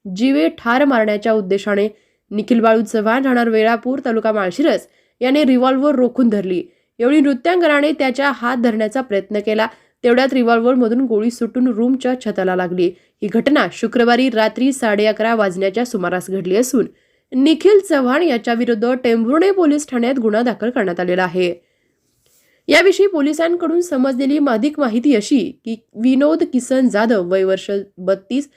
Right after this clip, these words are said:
राहणार अरण, तालुका माढा, यांनी टेंभुर्णे पोलीस ठाण्यात फिर्याद दिलेली असून, त्यामध्ये मोडणीम येथील वडील किसन कुंडलिक जाधव यांच्या मालकीचे राधिका कला केंद्र आहे. हे कला केंद्र सर्व कुटुंब चालवत असून, त्यातून येणाऱ्या पैशांवर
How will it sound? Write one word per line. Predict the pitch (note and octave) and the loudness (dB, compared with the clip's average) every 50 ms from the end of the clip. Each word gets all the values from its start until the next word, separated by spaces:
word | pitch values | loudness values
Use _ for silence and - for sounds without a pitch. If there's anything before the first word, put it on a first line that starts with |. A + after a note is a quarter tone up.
| _ _ _ _ | _ _ _ _
राहणार | - A3 A#3 A#3+ A#3+ B3 B3+ C4+ - - | -2 0 2 2 2 2 0 0 -2 0
अरण, | F#3 A3 A3+ A#3 C#4 F4 | 0 0 0 0 -2 -2
तालुका | F4 B3+ G#3+ G3+ G3+ G#3 G3 | -2 -2 -2 -2 0 0 0
माढा, | F#3+ A3 C4 C#4 A#3 F3 - - _ _ _ _ _ _ - | 2 2 2 2 0 -2 -4 -8 _ _ _ _ _ _ -2
यांनी | D#4 D#4+ F4 G4 | 0 2 2 2
टेंभुर्णे | F4+ F#4 E4 D#4 C4+ D4 F4 F#4 A4 | 2 2 0 0 2 2 2 2 2
पोलीस | G#4+ G#4 F4 D#4 F4 F4 - | 2 2 2 2 0 0 -2
ठाण्यात | D#4 D4 C#4 C#4 D4 D4 | -4 -2 -2 -2 -2 -2
फिर्याद | - C#4 A3+ A3+ B3 B3 | -4 -2 0 0 0 0
दिलेली | B3 G#3 F#3 F#3+ F#3+ F#3 | 0 -2 -2 -2 -2 -2
असून, | G3+ G3+ - C#4+ A3+ - - _ _ _ _ _ | -2 -2 -2 -2 -2 -2 -4 _ _ _ _ _
त्यामध्ये | - B3 B3 B3+ A#3+ C4+ C4+ | -4 -2 0 0 0 0 0
मोडणीम | C4 B3 B3 A#3+ A#3 A#3+ C#4 E4 F#4 F#4 | 2 2 2 2 2 0 0 0 2 2
येथील | F4+ D#4+ D4+ - - D4 D4 D#4 F4 - _ _ _ _ _ _ _ _ _ _ _ - | 2 0 -2 -4 -4 -4 -4 -4 -4 -10 _ _ _ _ _ _ _ _ _ _ _ 0
वडील | B3 C#4 D4 E4 E4+ E4+ F#4 F4+ - | 2 2 4 4 4 2 0 0 -2
किसन | C#4+ B3 - F4 F#4 F#4+ | -6 -4 -2 -2 -2 0
कुंडलिक | - D#4 C4 B3 C4+ C#4 D4+ | 0 0 0 0 0 -2 -2
जाधव | C4 A3 G#3 G#3 A3+ C#4+ A#3+ G3 | -2 -2 -2 0 0 0 0 0
यांच्या | F#3+ F#3+ G3 G3+ G3+ C4 | 0 -2 -2 -2 -2 -2
मालकीचे | B3+ A#3 G3+ G3+ G3 F#3+ - D4+ D#4 D4+ C#4+ F#3 C#3 - _ _ _ _ _ _ | -2 0 -2 -2 -4 -2 -2 -4 -2 0 -4 -4 -4 -8 _ _ _ _ _ _
राधिका | A#3 B3 C4 C#4 C#4 C4+ B3 D#4+ D#4 A#4+ B4+ | -4 0 2 2 2 2 2 0 0 -2 -2
कला | B4 G#4 E4 D#4 | 0 2 2 0
केंद्र | D4+ - B3+ A#3+ A#3+ - | 2 2 2 0 2 2
आहे. | C4+ G#3 F#3+ F3+ G3 F3+ E3+ - - _ - | 0 0 0 -2 -2 -2 -2 -4 -8 _ -10
हे | A3+ | -4
कला | - A#3 G#3+ A3 | -2 0 0 0
केंद्र | A3 A3 A#3+ A#3+ B3+ C4+ | 0 -2 -2 0 0 0
सर्व | C4+ C4 C4+ A#3 A#3 | 0 0 0 0 0
कुटुंब | A3+ - A#3+ - - C4+ C#4+ F#4 | 0 -2 -6 -2 0 2 2 2
चालवत | F#4+ G4 F4+ A#3 G3+ - G3+ - | 2 2 0 0 0 0 0 -2
असून, | D#4 D4+ - A#3 F#3+ F#3 | -4 -2 0 -2 -2 -2
त्यातून | F#3 - A3+ A#3 A#3+ E4 E4+ E4 | -2 -2 -4 -2 0 2 2 2
येणाऱ्या | D#4 C4 B3+ B3 C4+ | 2 2 2 0 0
पैशांवर | C4+ C4+ A3 G#3 G3+ - C#4 D#4 D#4+ C4 G3 | 0 0 -2 -2 -2 -2 -2 0 0 0 -2